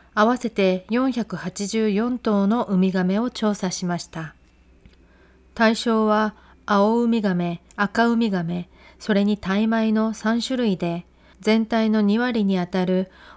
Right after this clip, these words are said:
およそ九十頭の胃などからロープや釣り糸などのゴミが見つかったということです。中には二リットル分のゴミが胃に詰まっていたウミガメもいたということです。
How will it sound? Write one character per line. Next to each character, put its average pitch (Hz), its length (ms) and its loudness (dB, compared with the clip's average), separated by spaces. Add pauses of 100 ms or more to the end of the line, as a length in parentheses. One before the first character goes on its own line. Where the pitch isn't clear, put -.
(100)
お 196 100 0
よ 208 80 0
そ 202 140 -4
九 233 260 -6
十 277 140 -4
頭 196 340 -2
の 185 240 -2
胃 208 220 0
な 220 180 2
ど 220 120 -2
か 190 160 -4
ら 180 220 0 (340)
ロ 247 200 2
ー 240 40 -6
プ 208 160 -4
や 185 120 0
釣 196 260 0
り 240 80 0
糸 247 200 -4
な 254 140 -2
ど 220 120 0
の 190 160 2
ゴ 180 140 0
ミ 226 140 0
が 226 140 0
見 180 140 0
つ - 120 -14
か 202 160 -2
っ 196 140 -6
た 220 160 -2
と 196 160 -4
い 180 100 0
う 180 100 0
こ 180 160 -6
と 180 140 -2
で 175 160 -2
す。 - 240 -14 (1040)
中 247 220 0
に 214 160 2
は 185 100 2
二 180 160 0
リ 208 120 -2
ッ - 20 -20
ト 247 180 -2
ル 247 100 -2
分 226 220 -2
の 233 120 0
ゴ 233 100 0
ミ 233 120 0
が 190 300 -2 (240)
胃 196 140 2
に 220 100 4
詰 208 180 -4
ま 233 120 0
っ 247 80 -10
て - 160 -4
い 185 120 0
た 175 200 -2
ウ 175 60 0
ミ 190 140 2
ガ 208 120 2
メ 208 120 2
も 202 140 2
い 202 80 0
た 240 180 -4
と 226 120 -2
い 180 100 0
う 175 100 -2
こ 180 140 -8
と 180 140 -4
で 170 160 -4
す。 - 200 -12